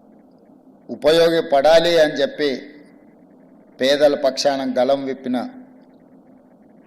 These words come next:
సీతారాం ఏచూరి గారు మన మధ్యలో లేకపోవడం తీరని లోటు. కానీ వారి ఆలోచన విధానం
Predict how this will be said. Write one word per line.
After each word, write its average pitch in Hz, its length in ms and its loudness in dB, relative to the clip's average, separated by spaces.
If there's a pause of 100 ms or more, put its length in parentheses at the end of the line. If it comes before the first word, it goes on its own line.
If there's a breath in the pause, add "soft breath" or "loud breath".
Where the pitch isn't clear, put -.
(180)
సీతారాం 147 680 2 (100)
ఏచూరి 147 480 -2
గారు 135 380 0 (1160)
మన 120 220 -4
మధ్యలో 131 480 0 (200)
లేకపోవడం 139 760 -2 (2000)
తీరని 139 400 0
లోటు. 127 400 -2 (1400)
కానీ 135 320 0 (1400)
వారి 143 220 4
ఆలోచన 165 560 0
విధానం 151 520 0